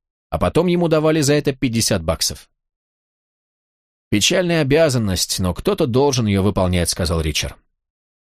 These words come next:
Девушка рассмеялась, вместе с ним он заплатил за обед и вышел на улицу. Примерно в полутора тысячах миль к северу, неподалёку от Уолл-стрит в Нью-Йорке, исполнительный директор спустился на лифте на два этажа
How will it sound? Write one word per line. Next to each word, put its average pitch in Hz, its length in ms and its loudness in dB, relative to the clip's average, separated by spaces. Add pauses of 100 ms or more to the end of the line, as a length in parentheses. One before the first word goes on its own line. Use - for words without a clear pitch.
(340)
Девушка 151 440 0
рассмеялась, 139 760 2
вместе 113 420 0
с - 120 -2
ним 160 240 0
он 113 160 0
заплатил 104 480 0
за 95 160 0
обед 131 300 0 (220)
и 87 100 -2
вышел 123 340 0
на 101 140 0
улицу. 80 440 -4 (1400)
Примерно 165 440 2
в - 60 -12
полутора 151 440 2
тысячах 135 560 -2
миль 135 240 0
к - 60 -6
северу, 131 480 0
неподалёку 98 680 0
от - 200 -4
Уолл-стрит 113 680 0
в 92 80 -6
Нью-Йорке, 123 560 2 (240)
исполнительный 147 760 2
директор 139 460 2
спустился 127 640 0
на 110 120 2
лифте 127 360 0
на 110 140 2
два 101 220 2
этажа 98 360 0